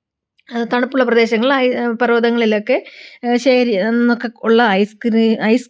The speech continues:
കട്ടകൾ ശേഖരിച്ചു കൊണ്ടുവന്ന്, ആ, ആ, പിന്നെ അങ്ങനെയായിരുന്നു,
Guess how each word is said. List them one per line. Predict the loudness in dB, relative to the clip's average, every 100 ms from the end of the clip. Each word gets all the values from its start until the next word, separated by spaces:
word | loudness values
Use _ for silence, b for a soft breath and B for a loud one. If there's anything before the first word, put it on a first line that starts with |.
| _ -6
കട്ടകൾ | -6 -2 -2 0 -2 -6
ശേഖരിച്ചു | -2 0 2 0 0
കൊണ്ടുവന്ന്, | 0 2 2 0 0 -4 B B B B B -2
ആ, | 2 2
ആ, | 2 2 2
പിന്നെ | 2 2 2 2 0
അങ്ങനെയായിരുന്നു, | 2 2 2 2 2 2 2